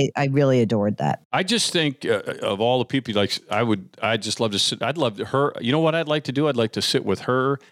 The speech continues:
Speaker 2: and you
Speaker 1: Mm-hmm.
Speaker 2: in a bar in New York City and shoot the breeze for about three hours.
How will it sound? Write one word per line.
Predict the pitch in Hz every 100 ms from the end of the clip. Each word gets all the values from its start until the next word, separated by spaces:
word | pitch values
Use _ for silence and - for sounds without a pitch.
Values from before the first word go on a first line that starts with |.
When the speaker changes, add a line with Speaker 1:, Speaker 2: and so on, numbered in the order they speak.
| -
Speaker 2:
and | 104 92
you | 90 131 113
Speaker 1:
Mm-hmm. | 123
Speaker 2:
in | 95
a | 85
bar | 78 92 107 107
in | 92
New | 95
York | 92 -
City | - 95 92
and | 85 82
shoot | - 107 101
the | 82
breeze | 85 85 78
for | -
about | 71 71
three | - 80 69
hours. | 58 53 -